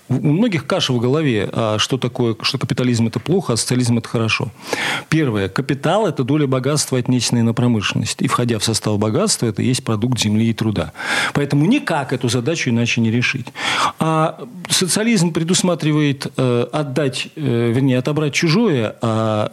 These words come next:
христианство предусматривает отдать свое. Поэтому, что касается всех разговоров на эту тему, главная духовность, она заключается в умственной производительности. То, о чем мы говорили и говорим, что культура —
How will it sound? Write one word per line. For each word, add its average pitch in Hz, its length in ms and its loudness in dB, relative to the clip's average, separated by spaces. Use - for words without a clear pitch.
христианство 127 840 0
предусматривает 135 760 0
отдать 113 300 -2
свое. 104 400 0
Поэтому, 165 340 0
что 196 180 -2
касается 170 540 0
всех - 260 0
разговоров 151 540 0
на 127 80 2
эту 127 240 0
тему, 226 280 2
главная 220 520 2
духовность, 131 600 0
она 185 180 2
заключается 170 600 0
в 135 220 -2
умственной 175 560 2
производительности. 131 960 0
То, 175 160 0
о 185 80 2
чем 185 260 2
мы 151 120 4
говорили 127 480 2
и 127 60 2
говорим, 110 420 2
что - 220 -2
культура — 156 800 2